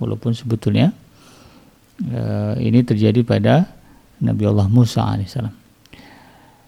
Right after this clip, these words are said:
Eh, jika ada di antara sahabat Adrim yang mungkin ingin bertanya, kami persilakan bisa, eh, menyampaikan pertanyaan baik melalui channel YouTube, karena kita sedang live sekarang, atau juga mungkin melalui nomor WhatsApp di kosong delapan dua dua sembilan triple delapan satu kosong empat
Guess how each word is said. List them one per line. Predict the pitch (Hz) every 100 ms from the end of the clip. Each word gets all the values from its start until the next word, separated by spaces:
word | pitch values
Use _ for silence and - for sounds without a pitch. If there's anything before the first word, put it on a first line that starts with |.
| _
Eh, | - 135 139 143
jika | 143 156 156
ada | 185 190 196 -
di | 143
antara | 147 147 147
sahabat | 139 139 135 135
Adrim | 127 151 147
yang | 123
mungkin | 117 117 110
ingin | 107 107 104 104
bertanya, | 104 107 104 104 113 160 - -
kami | 110 107
persilakan | 107 - 107 104 120 156 156
bisa, | 117 - 107 110 110 127 160 -
eh, | 226 151
menyampaikan | 113 107 104 107 107
pertanyaan | 104 - 110 110 113
baik | 110 110 -
melalui | 110 104 104 104 104 104 104 107 - - - _ _
channel | - 110 107
YouTube, | 107 - 196 - - - - - -
karena | - 117 107
kita | 113 107
sedang | 117 110 104
live | 107 147 -
sekarang, | - 117 135
atau | 117 139
juga | 131 135 139
mungkin | 131 156 156 147 135
melalui | 123 123 120
nomor | 117 117
WhatsApp | 113 131
di | 117
kosong | 120 107 113
delapan | 107 113 107
dua | 107
dua | 113
sembilan | 117 120 107 113
triple | 113 113 104
delapan | 107 104 110
satu | - 117
kosong | 104 110 104
empat | 110